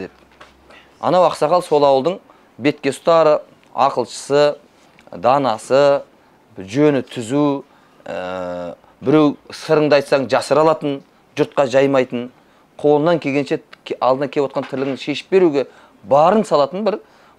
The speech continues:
Құдайды таныған бір жақсы қария екен. Соның алдына келіп, мынау оңбаған айтқан тыңдамайды, анау айтады, мені бақпайды, ұрады деген сияқты ма, әйтеуір екеуді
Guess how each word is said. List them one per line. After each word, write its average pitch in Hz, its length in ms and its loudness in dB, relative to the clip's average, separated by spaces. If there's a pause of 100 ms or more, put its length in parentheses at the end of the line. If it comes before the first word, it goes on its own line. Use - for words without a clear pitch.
Құдайды 143 360 0
таныған 123 480 -2 (320)
бір 123 160 -8
жақсы - 320 -4
қария 110 240 -8
екен. 82 200 -14 (760)
Соның 175 400 0
алдына 151 400 2
келіп, 170 380 0 (760)
мынау 160 300 4
оңбаған 156 340 2 (400)
айтқан 143 400 -2
тыңдамайды, 160 460 0 (260)
анау 143 240 2
айтады, 160 280 0
мені 131 280 -2
бақпайды, 170 480 -2
ұрады 165 320 2 (440)
деген 160 280 0
сияқты 175 300 -2
ма, 208 80 2
әйтеуір 170 240 2
екеуді 160 560 2